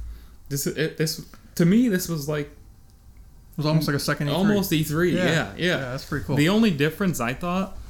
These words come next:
Speaker 1: the big three themselves, you know, Sony, Microsoft, and Nintendo,
Speaker 2: Yeah.
Speaker 1: really didn't come to blow socks off. You know,
Speaker 2: Yeah.
Speaker 1: Nintendo had something,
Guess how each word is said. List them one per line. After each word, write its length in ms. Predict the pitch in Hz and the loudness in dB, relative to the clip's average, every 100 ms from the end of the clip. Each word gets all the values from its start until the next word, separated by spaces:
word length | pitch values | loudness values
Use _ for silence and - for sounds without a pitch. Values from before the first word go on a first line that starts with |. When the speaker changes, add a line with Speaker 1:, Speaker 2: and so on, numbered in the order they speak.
| - - - - - | -12 -12 -12 -8 -4
Speaker 1:
the 100 | 120 | 0
big 260 | 143 143 | 0 0
three 460 | - 151 143 110 107 | -4 -4 -2 -2 0
themselves, 800 | 117 113 110 120 104 92 104 - | 0 0 0 -2 -2 -4 -8 -8
you 60 | 123 | -4
know, 80 | 123 | -4
Sony, 420 | 120 - 139 131 | -2 0 4 4
Microsoft, 600 | 120 117 120 110 120 117 | 2 0 -4 -4 -4 -4
and 100 | 123 | -6
Nintendo, 560 | 117 107 123 120 127 135 - - | -4 -4 -4 -2 -2 -4 -10 -10
Speaker 2:
Yeah. 180 | 131 120 113 | -4 -4 -2
Speaker 1:
really 280 | 131 131 | 0 2
didn't 280 | 120 113 107 | 2 0 -2
come 340 | - 120 110 107 | -4 -4 -4 -4
to 260 | - 107 95 - - - - - - - | -4 -6 -6 -14 -20 -20 -20 -20 -20 -18
blow 720 | - 196 123 120 117 113 101 - | -12 -10 -6 -2 -2 -2 -6 -10
socks 480 | - 120 95 95 - | -8 -6 -6 -8 -12
off. 220 | 90 90 - | -12 -10 -6
You 80 | 131 | -2
know, 80 | |
Speaker 2:
Yeah. 200 | 143 127 123 | -2 -2 -2
Speaker 1:
Nintendo 580 | 139 151 147 143 135 | -2 -2 -4 -4 -4
had 220 | 131 127 117 | -4 -6 -4
something, 640 | 123 117 120 113 113 107 | -4 -2 -2 -2 -2 -6